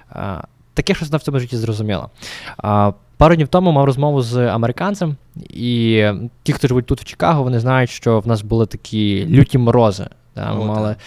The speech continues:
Speaker 1: щось мінус двадцять з чимось за Цельсієм. І ми розмовляємо з ним, я кажу: "Як справи?" Він каже: "Сьогодні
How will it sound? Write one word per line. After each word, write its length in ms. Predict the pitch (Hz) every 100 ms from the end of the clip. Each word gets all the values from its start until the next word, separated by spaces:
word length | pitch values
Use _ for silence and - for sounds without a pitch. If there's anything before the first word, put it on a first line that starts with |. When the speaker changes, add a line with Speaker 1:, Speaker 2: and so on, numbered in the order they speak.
| - -
Speaker 1:
щось 180 | - -
мінус 420 | 120 120 104 95
двадцять 480 | 101 107 120 - 101
з 40 |
чимось 680 | - - 139 110 101 95 -
за 100 | 101
Цельсієм. 560 | 95 127 123 - 107 104 - - - - -
І 500 | - 123 117 113 107 107 92 _ _ _ _ _ _ -
ми 120 | 156 147
розмовляємо 520 | 135 135 160 160 139
з 60 |
ним, 300 | 127 117 90 - -
я 200 | - 120
кажу: 220 | 123 120
"Як 100 | 151
справи?" 400 | - 175 120 98
Він 120 | 98
каже: 300 | - 110 101 98 _ _ _ _ _ _ _ _ _
"Сьогодні 760 | - - 120 139 151 147 139